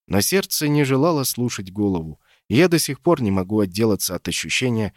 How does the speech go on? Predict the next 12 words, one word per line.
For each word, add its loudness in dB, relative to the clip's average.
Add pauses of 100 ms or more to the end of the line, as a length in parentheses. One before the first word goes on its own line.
(200)
что 0
в 0
некоторых 0
случаях -4
я 0
не 0
лечу, -4 (280)
а -6
просто 0
держу -2
под -4
замком. -6